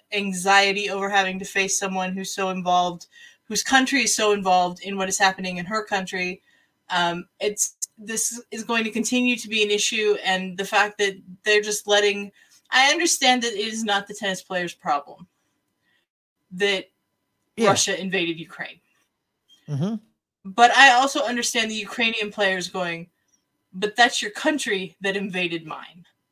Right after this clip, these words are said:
Speaker 1: And
Speaker 2: Mm-hmm.
Speaker 1: I just think there needs to be more clarity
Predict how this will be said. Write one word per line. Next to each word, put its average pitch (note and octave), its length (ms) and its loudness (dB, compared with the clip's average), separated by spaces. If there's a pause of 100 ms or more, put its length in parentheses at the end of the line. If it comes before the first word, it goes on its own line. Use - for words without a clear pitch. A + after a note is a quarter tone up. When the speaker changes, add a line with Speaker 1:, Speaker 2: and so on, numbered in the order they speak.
(600)
Speaker 1:
And F#3+ 280 -2
Speaker 2:
Mm-hmm. C3+ 120 -4 (520)
Speaker 1:
I G#3+ 280 4
just G#3 340 -4
think F#3+ 240 -4 (720)
there G3 160 2
needs F#3+ 340 -2
to F#3+ 80 -8
be F#3 100 -6
more E3+ 180 -6
clarity E3 760 -4